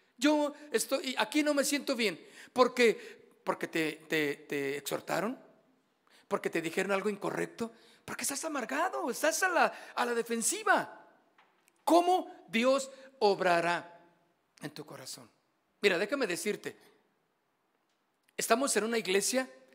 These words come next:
imperfecta. ¿Están de acuerdo?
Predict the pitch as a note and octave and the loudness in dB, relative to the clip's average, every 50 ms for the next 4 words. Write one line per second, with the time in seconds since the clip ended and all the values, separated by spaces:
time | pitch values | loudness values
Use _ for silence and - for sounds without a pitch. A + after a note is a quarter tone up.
0 | _ _ _ _ _ _ - G3 F3+ - F3 E3 D#3+ - - F3 E3 - - D#3+ | _ _ _ _ _ _ -10 -10 -6 -4 -4 -4 -4 -4 -4 -4 -4 -4 -8 -12
1 | - - - _ _ _ _ _ _ _ _ _ _ _ _ _ _ _ _ _ | -12 -12 -16 _ _ _ _ _ _ _ _ _ _ _ _ _ _ _ _ _
2 | _ _ _ _ _ _ _ _ _ _ _ _ _ _ - - F#3 G3 G#3 G#3+ | _ _ _ _ _ _ _ _ _ _ _ _ _ _ -6 -2 -2 0 0 0
3 | - G#3+ A3+ D4 G4 | 0 0 0 0 -2